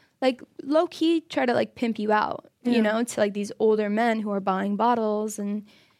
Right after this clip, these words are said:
Speaker 1: you know, it's just a very fast world.
Speaker 2: Yeah.
Speaker 1: And, um, when you're that young, it's, your mind is still, like, being, like, molded,
Speaker 2: Yeah,
Speaker 1: you
Speaker 2: yeah,
Speaker 1: know,
Speaker 2: of
Speaker 1: and,
Speaker 2: course.
Speaker 1: um, but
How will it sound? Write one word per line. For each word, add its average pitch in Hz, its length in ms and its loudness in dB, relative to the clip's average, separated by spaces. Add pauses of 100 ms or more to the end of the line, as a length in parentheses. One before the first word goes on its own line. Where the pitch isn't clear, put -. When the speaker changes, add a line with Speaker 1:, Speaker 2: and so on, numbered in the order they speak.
(140)
Speaker 1:
you 269 120 2
know, 269 60 0
it's 254 400 -4
just - 380 -4 (160)
a - 20 -4
very 220 640 2
fast 196 680 -2
world. 208 580 -2 (580)
Speaker 2:
Yeah. 226 160 -2
Speaker 1:
And, 220 420 2
um, 208 560 0 (1120)
when 233 240 2
you're 220 140 2
that 214 240 0
young, 220 400 0
it's, - 560 -10
your 233 260 -2
mind 226 240 2
is 226 100 -2
still, - 220 -4
like, 208 180 -2
being, 196 300 -8 (140)
like, - 180 -4
molded, - 540 -4
Speaker 2:
Yeah, 254 300 0
Speaker 1:
you 233 60 4
Speaker 2:
yeah, 208 100 4
Speaker 1:
know, 202 120 2
Speaker 2:
of 220 60 -2
Speaker 1:
and, 208 140 -4
Speaker 2:
course. - 240 -10 (1000)
Speaker 1:
um, 269 440 4 (760)
but 247 480 0